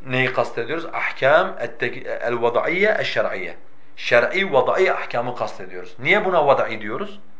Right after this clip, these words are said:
Çünkü şari bunu bu şekilde vada etmiştir, koymuştur. Yani na-, mesela burada teklif söz konusu değildir, değil mi? Yani öğle namazının vaktinin,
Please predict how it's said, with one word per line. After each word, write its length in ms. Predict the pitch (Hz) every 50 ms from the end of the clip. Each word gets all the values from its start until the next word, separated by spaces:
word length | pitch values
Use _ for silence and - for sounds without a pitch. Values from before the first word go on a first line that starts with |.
| - - - - - - - - - -
Çünkü 240 | - 165 156 139 156
şari 500 | - - 147 131 131 151 170 156 - - - - - - - -
bunu 240 | 123 143 156 151 156
bu 60 | 165
şekilde 480 | 156 135 123 120 131 127 156 156 147
vada 180 | 151 156 135 120
etmiştir, 500 | 110 110 - 117 110 - - 170 - -
koymuştur. 520 | - 123 110 104 101 - - - - - - - - - - - - - - - - -
Yani 280 | 131 123 110 104 101 - - - - - - -
na-, 200 | - 120 117 113 120
mesela 260 | 120 113 127 131 123
burada 220 | 123 123 131 151 147
teklif 340 | - 139 131 - 175 175 -
söz 220 | - 175 - -
konusu 320 | 160 147 147 143 - 165
değildir, 300 | 185 185 160 120 107 107
değil 120 | 170 202 -
mi? 100 | 139 - - - - - - - -
Yani 240 | 107 101 101 95 98 - - - - -
öğle 300 | - 117 113 117 139 147
namazının 540 | 143 139 123 123 120 113 123 131 139 131 - - - - - - - - - - - - - - - - - - - - - -
vaktinin, 600 | - 110 107 107 107 - - - 117 131 135 127